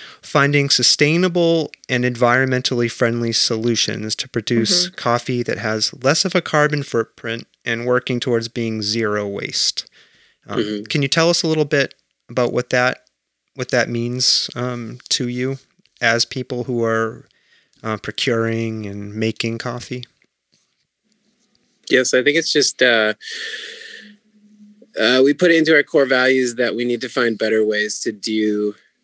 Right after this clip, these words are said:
Speaker 3: to operate business and to create revenue. Um, you know, there's, there's easier ways and there's harder ways and there's ways that are better for the earth and there's ways that are worse.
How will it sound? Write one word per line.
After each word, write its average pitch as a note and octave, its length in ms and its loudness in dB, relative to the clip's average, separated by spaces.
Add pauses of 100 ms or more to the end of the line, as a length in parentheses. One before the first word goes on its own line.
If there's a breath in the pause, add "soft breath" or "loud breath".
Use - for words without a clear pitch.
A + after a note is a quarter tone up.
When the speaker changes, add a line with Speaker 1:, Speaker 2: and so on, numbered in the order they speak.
(120)
Speaker 3:
to C3 120 2
operate A#2 480 2
business A#2+ 360 0
and A2+ 100 -2
to A2 60 0
create G#2+ 300 2
revenue. G2+ 440 -4 (200)
Um, G#2 520 0 (320)
you A#2 140 4
know, G#2+ 140 4
there's, G#2+ 380 2
there's G#2 240 4
easier B2 320 4
ways A#2 340 4
and A2+ 80 -2
there's G#2+ 160 0
harder A2 280 4
ways G#2+ 340 2
and G#2 120 0
there's G#2 180 -2
ways G#2 220 2
that G#2+ 100 0
are G#2 80 2
better G2+ 260 0
for G2+ 160 -4
the G2 140 0
earth C3+ 260 0
and B2+ 100 -8
there's B2+ 160 -4
ways C#3+ 200 4
that D3+ 80 0
are D3 80 -4
worse. E3+ 280 2